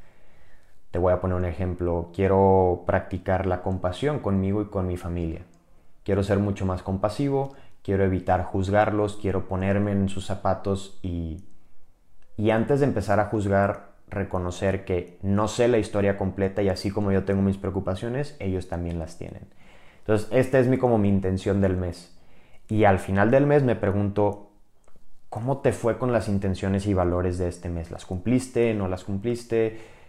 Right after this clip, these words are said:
Eh, ¿algún área de oportunidad?". Y si te fijas, todo esto está interrelacionado. Puedes aquí, aquí cabe tus metas personales, de salud, espirituales.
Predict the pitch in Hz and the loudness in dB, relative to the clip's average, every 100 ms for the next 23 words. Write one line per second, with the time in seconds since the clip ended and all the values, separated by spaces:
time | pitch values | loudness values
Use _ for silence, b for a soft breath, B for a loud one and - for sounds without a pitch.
0 | B - - - - 98 101 98 95 92 | B -10 -6 -2 0 2 4 4 4 2
1 | 90 - - - - 95 92 92 90 - | -2 -6 -14 -16 -6 -2 0 0 -2 -4
2 | 92 95 98 113 127 131 B B B B | -6 -2 0 2 2 0 B B B B
3 | B B B B B B _ - 123 143 | B B B B B B _ -4 2 4
4 | 143 131 170 151 139 - - 131 147 127 | 4 2 4 6 4 2 4 8 8 6
5 | 131 131 135 - - 104 - 110 113 113 | 4 2 2 0 -10 -10 -2 0 0 2
6 | 127 123 107 95 101 107 123 101 - 107 | 2 2 2 0 0 2 4 4 4 4
7 | 113 110 107 - - 101 - 156 - 120 | 4 4 -2 -4 -10 -10 -4 -4 2 2
8 | 117 135 175 - - 110 101 104 101 113 | 2 0 -2 -10 -10 -6 -2 -2 -2 -6
9 | - 107 98 92 92 95 98 101 92 92 | -2 -4 -2 -2 0 2 4 2 2 0
10 | - 87 90 98 101 101 - - 98 - | 0 -2 0 2 2 -2 -6 -12 -10 -4
11 | 104 98 - 95 101 98 98 98 B | -2 -2 0 2 4 4 2 0 B